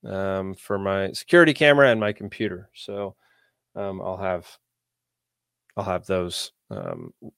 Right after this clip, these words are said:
up and running even if, even if the power goes out. So, um, yeah, a D V R based system that doesn't use a subscription. I've o-, really only done research on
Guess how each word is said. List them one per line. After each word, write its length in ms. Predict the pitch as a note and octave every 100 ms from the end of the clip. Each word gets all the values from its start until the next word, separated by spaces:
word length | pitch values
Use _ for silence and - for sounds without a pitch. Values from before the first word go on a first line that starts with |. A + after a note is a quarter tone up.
| -
up 180 | A#2
and 140 | A2+ G#2
running 340 | G#2 G2+ G2
even 300 | F2+ G#2+ G2+
if, 320 | F#2+ F#2 - _ _ _ -
even 200 | A2+ G2+
if 60 | F#2+
the 100 | -
power 260 | G2+ F2+
goes 220 | F2+ F2
out. 220 | F#2+ F2+ - _ -
So, 260 | - - - _ - - - _ _ _ _ -
um, 580 | A#2 A#2 A#2+ A#2 A2+ - _ _ _ _ _ _ _ _
yeah, 220 | D3+ C#3 -
a 80 | A2+
D 220 | G2 C#3+
V 120 | C#3+ C#3+
R 120 | C3+
based 260 | C3 B2
system 320 | - A#2 - A#2
that 220 | F#2 F#2
doesn't 400 | B2 A#2 B2 B2
use 320 | - A2+ G#2+ F#2
a 60 |
subscription. 800 | F#2+ - F#2+ - - - - - - _ _ _ _ _ -
I've 180 | C3+ C3
o-, 100 | B2
really 300 | D3 D3 C#3
only 220 | C3 B2+
done 360 | A#2 B2 A#2+ A#2
research 500 | G#2 A#2 - A2+ -
on 360 | A2+ G#2+ G#2